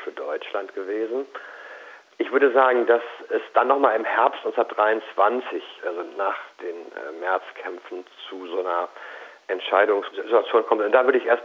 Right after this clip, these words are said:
nach neunzehnhundertdreiundzwanzig würde ich erst die Zäsur setzen. Also, da, wo Sie sehen, dass dann auf einmal in Thüringen und dann auch in Sachsen, aber auch in, in, in Braunschweig und anderen Ländern es zu sozialdemokratisch-kommunistischen Regierungen kommt.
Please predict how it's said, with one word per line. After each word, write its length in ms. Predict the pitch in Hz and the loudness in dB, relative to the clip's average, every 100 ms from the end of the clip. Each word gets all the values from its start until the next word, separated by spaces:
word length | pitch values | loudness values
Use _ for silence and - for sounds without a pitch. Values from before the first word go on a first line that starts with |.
| - | -10
nach 300 | 107 104 107 | -14 -10 0
neunzehnhundertdreiundzwanzig 1000 | 131 131 123 120 110 110 - 110 107 92 | 2 4 0 2 2 0 -2 -4 -4 -8
würde 140 | 95 | -8
ich 100 | - | -6
erst 160 | 92 - | -8 -8
die 120 | 92 | -12
Zäsur 400 | - 90 95 95 82 | -8 -8 -4 -4 -2
setzen. 360 | 80 - - | -4 -6 -10
Also, 280 | - 95 107 - - - - _ - - - - 101 | -2 4 4 2 -12 -12 -14 _ -10 -8 -8 -6 2
da, 180 | 113 | 2
wo 120 | 117 117 | 4 2
Sie 140 | 110 101 | 0 -4
sehen, 420 | 110 120 117 107 | 2 2 2 0
dass 160 | 113 - | -4 -2
dann 120 | - | -2
auf 160 | - - | -2 -4
einmal 220 | 113 113 | -2 0
in 100 | 110 | -2
Thüringen 520 | - 127 127 135 131 120 | -8 0 4 4 4 0
und 160 | 101 | -2
dann 120 | 104 | -2
auch 160 | 92 101 | 0 -2
in 140 | 92 87 | -4 0
Sachsen, 420 | 117 - - 113 | 0 0 -12 -8
aber 160 | 95 | -6
auch 180 | - - | -8 -10
in, 540 | - - - - - - | -14 -18 -20 -20 -20 -20
in, 240 | - - | -20 -18
in 80 | - | -16
Braunschweig 560 | - 98 107 - 131 | -8 -6 -6 -8 -10
und 100 | 123 | -10
anderen 240 | - 113 127 | -10 -6 -2
Ländern 340 | 123 131 127 - - - - - - - - _ - | -2 0 -4 -6 -16 -12 -12 -12 -12 -14 -16 _ -8
es 140 | 101 - - - | -8 -10 -20 -16
zu 160 | - 120 | -10 -8
sozialdemokratisch-kommunistischen 1800 | 98 117 - 117 110 113 110 107 107 104 110 - 110 107 110 104 - 92 | 0 0 2 4 4 4 4 2 0 -2 -2 0 2 4 2 0 -2 -4
Regierungen 580 | 95 - 85 80 73 65 | -4 -2 0 0 0 -6
kommt. 360 | - - - | -14 -16 -18